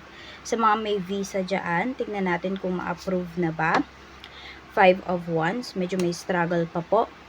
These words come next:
Yan, bago siya ma-approve, may,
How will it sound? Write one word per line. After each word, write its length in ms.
Yan, 320
bago 240
siya 160
ma-approve, 640
may, 320